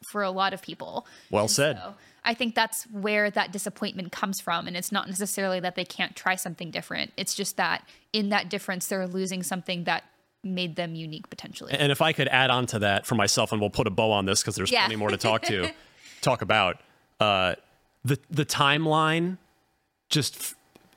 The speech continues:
Speaker 2: exacerbates the problem for me. The fact that it's been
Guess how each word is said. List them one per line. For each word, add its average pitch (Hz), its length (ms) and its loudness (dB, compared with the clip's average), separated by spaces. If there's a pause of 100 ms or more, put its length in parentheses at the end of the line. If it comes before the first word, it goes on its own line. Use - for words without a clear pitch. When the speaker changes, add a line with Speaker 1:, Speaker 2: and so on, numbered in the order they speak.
(680)
Speaker 2:
exacerbates 127 840 4
the 110 80 2
problem 87 440 0
for 82 160 -2
me. 80 260 -6 (640)
The 127 120 2
fact 135 320 0
that 139 120 2
it's 127 160 0
been 131 440 2